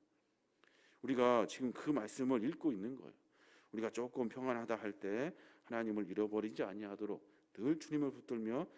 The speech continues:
살아야 하는 겁니다. 그러니까 생각하는 것, 고민하는 것, 애쓰고 몸부림치는 모든 일들이 하나님이 원하시는 것이 되어질 수 있도록 비록 내 작은 몸부림이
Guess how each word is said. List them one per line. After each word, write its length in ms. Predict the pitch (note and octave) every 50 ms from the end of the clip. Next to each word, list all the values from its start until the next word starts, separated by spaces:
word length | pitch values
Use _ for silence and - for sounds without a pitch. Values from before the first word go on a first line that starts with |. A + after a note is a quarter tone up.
| - -
살아야 320 | - - A2 G#2 G2+ F#2
하는 180 | E2+ E2+ C3 D#3
겁니다. 280 | A#2+ C#2+ B1 - - - _ _ _ _ _ _ _
그러니까 440 | _ - A2 A2+ G#2+ G#2+ A2 A2 G#2+ A2 - - - - - _
생각하는 680 | - - C#3+ C3+ C3 B2+ A#2+ - A#2+ A2 G#2+ G#2+ G#2+ G2+
것, 200 | G2+ G#2+ G#2 -
고민하는 600 | - - G#2+ A2+ A2+ G#2+ A2 G#2+ G#2+ A2 G#2 G2+
것, 240 | G2 G#2+ G#2+ G#2 -
애쓰고 400 | G#2+ B2+ A#2+ - - B2 B2+ C3
몸부림치는 580 | A2+ B2 C#3 D3 D#3 D3+ D3 D3 - C#3+ D#3 D3
모든 420 | - - - - - - G3+ E3
일들이 540 | B2 A2+ G#2 G2+ F2 D#2+ F#2 A2+ A2 F2 - - - _ - - - - - - - -
하나님이 400 | - - F#3+ F#3+ F#3+ F#3 F#3 F#3+
원하시는 520 | F3 D3+ D3 D3 C#3+ C#3 - C#3 C#3 C#3 C3+
것이 200 | C3 C3+ - -
되어질 320 | - A2+ A2+ A2+ G2 F2+
수 140 | - - F#2+
있도록 520 | E2 - F2 F#2 A2 G2 E2 - - - _ - - - - - - -
비록 420 | - - D#3 D#3+ C#3+ A2 - - - - - -
내 280 | - A2 C#3+ D#3+ E3 D#3+
작은 460 | D#3+ - - D#3+ D#3+ D3 E3+ E3 D#3
몸부림이 560 | C3 C3+ D3 D3+ D3+ D3+ D3 D3 C#3+ C#3+ B2+